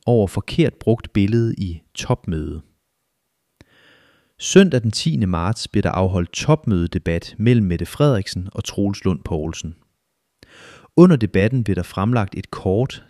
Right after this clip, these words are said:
der tilsyneladende skulle være et kort over nitratforekomster i danske drikkevandsboringer, der har et indhold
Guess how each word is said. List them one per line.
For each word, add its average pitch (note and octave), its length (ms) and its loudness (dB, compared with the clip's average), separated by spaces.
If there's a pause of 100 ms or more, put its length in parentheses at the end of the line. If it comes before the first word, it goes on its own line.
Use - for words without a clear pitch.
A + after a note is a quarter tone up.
der A2+ 80 0
tilsyneladende A#2+ 760 2
skulle F#2+ 280 -4
være E2+ 100 -2
et - 100 -10
kort A#2 420 -2
over A2+ 220 0
nitratforekomster F2+ 1200 -4 (340)
i A#2+ 80 -6
danske G#2 420 0
drikkevandsboringer, F#2 1040 -2 (540)
der A2+ 60 0
har C3+ 240 2
et - 140 -4
indhold A#2+ 420 4